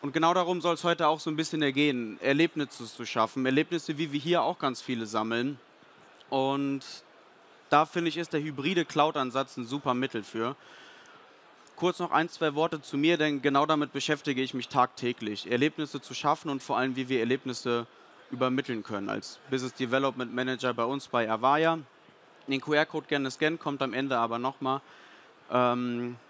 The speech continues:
und ich möchte diesen Vortrag heute auch ein bisschen wie eine Customer Journey gestalten. Customer Journey lesen wir hier überall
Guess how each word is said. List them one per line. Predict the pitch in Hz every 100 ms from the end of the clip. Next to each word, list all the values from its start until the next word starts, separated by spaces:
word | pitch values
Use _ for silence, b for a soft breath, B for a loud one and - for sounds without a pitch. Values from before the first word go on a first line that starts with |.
| - - -
und | 139 147
ich | 165
möchte | 185 -
diesen | 147 139
Vortrag | - 165 - 147
heute | 147 147 139
auch | 123 139 - - -
ein | 139
bisschen | 170 170 147
wie |
eine | 147
Customer | - 156 - 143 127
Journey | 117 135 127
gestalten. | 117 - 110 110 107 98 95 -
Customer | 131 - 139
Journey | 123 147 151
lesen | 143 147 139 131
wir |
hier | 139 131
überall | 135 131 127 151